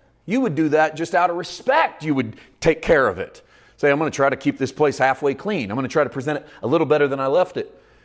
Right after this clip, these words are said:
Why do you do that? It's not yours. Who cares? Nothing's gonna change in your life if you don't do that. I kinda look at that as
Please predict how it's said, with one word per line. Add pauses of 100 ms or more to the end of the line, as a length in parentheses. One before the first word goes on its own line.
(340)
Why
do
you
do
that?
It's
not
yours. (160)
Who
cares?
Nothing's
gonna
change
in
your
life
if
you
don't
do
that. (960)
I
kinda
look
at
that
as